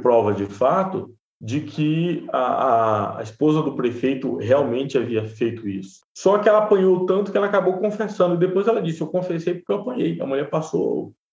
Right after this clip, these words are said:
quase trinta anos presa. E o jornalismo pegou a versão que veio, "Não, foi um rito satânico", e beleza. Um outro exemplo, aqui em São Paulo,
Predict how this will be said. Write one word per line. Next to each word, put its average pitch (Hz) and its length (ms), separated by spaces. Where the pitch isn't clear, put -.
quase 139 220
trinta 175 300
anos 147 320
presa. 117 460
E 214 100
o 220 100
jornalismo 180 880
pegou 175 320
a 190 40
versão 139 760
que 160 120
veio, 151 560
"Não, 117 220
foi 139 180
um 139 160
rito 120 220
satânico", 185 800
e - 80
beleza. 190 580
Um 190 100
outro 226 200
exemplo, 151 500
aqui 175 220
em 220 60
São 190 220
Paulo, 107 520